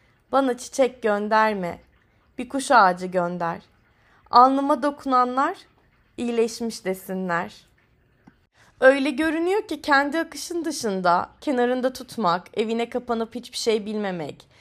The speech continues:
hiçbir şey istememek, hasta, hatta istemeyi bile istememek, posta kutusunu açmamak, hiçbir telefona cevap vermemek,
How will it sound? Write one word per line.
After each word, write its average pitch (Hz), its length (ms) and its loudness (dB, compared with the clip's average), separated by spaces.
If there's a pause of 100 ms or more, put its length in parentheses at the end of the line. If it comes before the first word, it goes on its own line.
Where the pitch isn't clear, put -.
(220)
hiçbir 262 260 -10
şey 226 240 -4
istememek, 190 720 -6
hasta, 254 540 2
hatta 254 460 2
istemeyi 254 580 -2
bile 220 160 -4
istememek, 170 800 -6 (400)
posta 247 380 2
kutusunu - 400 -12
açmamak, 196 720 -4
hiçbir - 300 -12
telefona 208 640 -4
cevap 190 420 0
vermemek, 185 680 -2